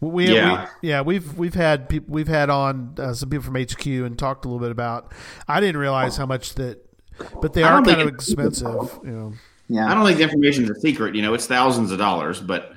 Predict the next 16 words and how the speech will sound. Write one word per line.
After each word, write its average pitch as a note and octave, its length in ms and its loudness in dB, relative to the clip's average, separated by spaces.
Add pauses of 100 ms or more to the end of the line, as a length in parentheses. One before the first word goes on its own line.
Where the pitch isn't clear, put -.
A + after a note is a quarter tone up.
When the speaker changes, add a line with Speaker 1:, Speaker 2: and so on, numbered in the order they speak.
(120)
Speaker 3:
Yeah, - 280 -2
Speaker 2:
as B2+ 100 -12
far A#2+ 140 2
as A2+ 120 2
Speaker 3:
that's - 0 -
Speaker 2:
the A2+ 40 0
Speaker 3:
right. A2 60 2
Speaker 2:
exact B2 360 0
price, G#2+ 260 -2
and A#2+ 140 0
it C3 100 0
changes B2+ 480 2
per B2 180 0
year. G2 320 0
But, G2 380 -6 (420)
um, F#2+ 460 0